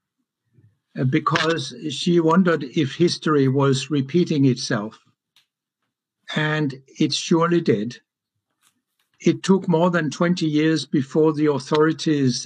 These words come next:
admitted that you become addicted to benzodiazepines and that you can get terrible withdrawal symptoms if you try to stop. And it can be very difficult to come off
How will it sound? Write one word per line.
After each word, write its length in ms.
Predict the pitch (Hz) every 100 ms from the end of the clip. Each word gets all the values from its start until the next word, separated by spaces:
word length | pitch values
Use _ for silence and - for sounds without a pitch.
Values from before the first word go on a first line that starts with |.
| -
admitted 680 | 143 131 151 160 208 202 - _ _ _ _ _ _
that 260 | 147 139 165
you 140 | 147
become 500 | 156 139 151 139 139 143
addicted 640 | 135 160 160 - 160 151 - _ -
to 120 | 143
benzodiazepines 1300 | 131 139 139 151 - 127 139 135 165 180 196 185 - - _ _ _ _ _ _ _ _ -
and 260 | 147 147 139
that 240 | 139 139
you 100 | 143
can 280 | 139 147 135
get 300 | 151 151 -
terrible 720 | 160 160 165 165 147 139 123
withdrawal 760 | 131 143 147 - - 147 147 170
symptoms 840 | 147 170 151 139 147 139 123 - - _ -
if 240 | 135 -
you 80 | 156
try 340 | - 147 151
to 180 | 147 147
stop. 500 | 127 - 139 160 - _ _ _ _ _ _ _ _ _ _ -
And 180 | 147
it 160 | 147 139
can 200 | 160 139
be 180 | 151 135
very 320 | 160 185 160
difficult 680 | 151 127 143 - 143 123 -
to 160 | 143
come 260 | 139 147 135
off 400 | 143 151 143